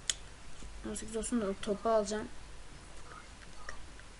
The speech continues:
Topunuzu toplayacağım ha. Touch trade. Onda ne kadar var? Bundan sonra zaten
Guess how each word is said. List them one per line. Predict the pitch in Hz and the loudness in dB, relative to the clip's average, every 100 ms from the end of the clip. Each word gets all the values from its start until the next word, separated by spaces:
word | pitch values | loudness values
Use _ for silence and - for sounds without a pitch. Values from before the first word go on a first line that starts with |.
| - - | -10 8
Topunuzu | 294 226 262 247 233 | 10 12 12 12 10
toplayacağım | 233 - 220 214 190 190 175 | 6 4 6 6 6 6 4
ha. | 151 - - - - - - - - - - - - - - - - - - - - - - - | 2 -2 -8 -10 -10 -10 -10 -8 -10 -10 -10 -10 -10 -10 -10 -10 -12 -12 -10 -8 -6 -6 -6 -4
Touch | - - - - - - - | -4 -4 -2 -2 -4 -6 -4
trade. | 80 80 - - - - - - - - | 0 0 0 -2 -2 -4 -6 -6 -6 -2
Onda | 220 214 | 0 0
ne | 220 | 0
kadar | 214 214 220 | 2 4 4
var? | 262 311 311 - - - - - - - - - - - - | 4 2 2 -4 -6 -8 -10 -10 -10 -10 -10 -10 -12 -12 6
Bundan | 349 330 277 | 8 8 8
sonra | 226 262 269 285 | 6 4 2 4
zaten | 269 269 262 277 269 | 4 2 2 0 0